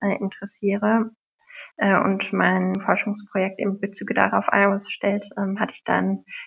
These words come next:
Kontakt zu Professor Henn, äh, aus der Wirtschaftsgeografie, der einer der Sprecher des Projekts, äh, Globale Wissenstransfers und translokale Geografien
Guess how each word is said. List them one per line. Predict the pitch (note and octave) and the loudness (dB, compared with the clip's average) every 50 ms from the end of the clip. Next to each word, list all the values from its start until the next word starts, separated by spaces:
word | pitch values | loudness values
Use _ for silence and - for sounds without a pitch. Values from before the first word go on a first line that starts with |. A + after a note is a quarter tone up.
| _ | _
Kontakt | - - G3 F#3+ - - - G3 - - - _ - | 0 2 2 2 2 2 0 0 0 0 -6 _ -10
zu | - - F#3+ - | -8 -8 -4 -2
Professor | - - - - - - - - F#3 F#3 F#3 G3+ G3 - _ _ _ | -2 -2 0 0 0 0 2 2 4 4 2 0 -2 -6 _ _ _
Henn, | - - G3+ G3+ G#3+ A#3+ B3+ C#4+ D#4 - | -2 2 2 4 4 4 4 2 2 2
äh, | A3+ A3+ A3 - - | 2 2 2 2 0
aus | - G#3+ - | 0 -2 0
der | G#3 A3 | 0 0
Wirtschaftsgeografie, | G#3+ G#3+ - - - - - - A3 G#3+ G#3+ G#3+ - G#3+ G#3 - - A3+ A3+ A3+ A3+ A3+ - - - - - - - - | 0 0 0 -2 -2 -4 -2 0 0 0 2 4 2 2 2 2 2 2 2 2 2 -2 -10 -12 -12 -10 -10 -12 -6 0
der | G#3 G3+ G3 G3 G3 G3 G3 G3+ G#3 G3+ G3+ - - | 4 4 6 6 6 6 4 4 2 0 -4 -4 0
einer | - G3 G3 G3 G3+ G3+ G3+ | 4 4 6 6 6 6 6
der | G3 G3 F#3+ F#3 | 6 6 4 4
Sprecher | - - - - - G3+ G3+ - - - A#3+ A#3+ B3 B3 - - | 2 -2 -4 -2 0 0 0 0 0 2 4 4 4 4 4 2
des | - G3+ G#3 - - - - - - _ | 2 0 0 0 -4 -6 -8 -10 -12 _
Projekts, | - - G#3+ G3+ G3+ G3+ G3+ G3+ - - - - | 2 4 6 6 6 6 4 2 -2 -8 -2 2
äh, | G#3 G3+ G3 | 2 2 2
Globale | G3+ - G3+ G3+ G3+ G3 G3 G3+ G3 | 2 2 0 4 4 4 6 6 4
Wissenstransfers | G3+ G3+ G#3 A3 G#3 - - - G#3+ G#3 - - - G3+ G#3 - | 4 2 0 -2 -4 -4 -4 -4 -4 -4 -2 0 2 2 2 2
und | G#3 G3+ | -2 -2
translokale | - - F#3 G3+ - - A3 - - - G#3 G#3 G#3 | -2 -2 -2 -2 -2 -4 -6 -2 2 2 2 4 2
Geografien | G#3 G#3 G3+ G#3 G3+ G3+ G3+ G3+ - - G#3 G#3+ A3 | 2 4 4 4 4 4 2 2 2 0 2 2 2